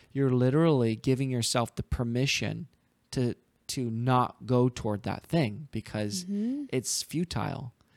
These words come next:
Speaker 1: Um,
Speaker 2: Yeah.
Speaker 1: I look back, it's so funny, like, my parents did a great job, um, in this domain. Um, and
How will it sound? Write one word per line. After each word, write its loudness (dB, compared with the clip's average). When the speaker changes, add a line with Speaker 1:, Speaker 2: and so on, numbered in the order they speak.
Speaker 1:
Um, 4
Speaker 2:
Yeah. 4
Speaker 1:
I 6
look 4
back, 2
it's -12
so -2
funny, -6
like, -8
my -8
parents -2
did -2
a -2
great -4
job, -2
um, 2
in 2
this 4
domain. 0
Um, -2
and 0